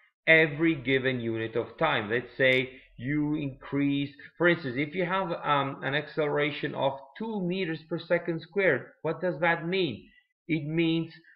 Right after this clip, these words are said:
that your speed is increasing by steps of two meters per second every second. In a graph, this will represent a straight line, okay? Especially if you're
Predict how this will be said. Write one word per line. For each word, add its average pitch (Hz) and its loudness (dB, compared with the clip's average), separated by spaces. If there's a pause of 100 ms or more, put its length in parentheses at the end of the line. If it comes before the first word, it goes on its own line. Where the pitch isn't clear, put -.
(160)
that 160 4
your 143 2
speed 170 -2
is 151 -4
increasing 156 0
by 165 2 (180)
steps 139 4 (100)
of 120 4 (540)
two 175 2
meters 147 0
per 226 0
second 120 2 (360)
every 117 6 (140)
second. 175 4 (400)
In 226 0
a 226 2
graph, 175 4 (320)
this 180 4 (100)
will 170 2
represent 175 2 (560)
a 165 0 (240)
straight 175 4
line, 156 2
okay? 139 4
Especially 196 -4
if 160 -2
you're 151 -4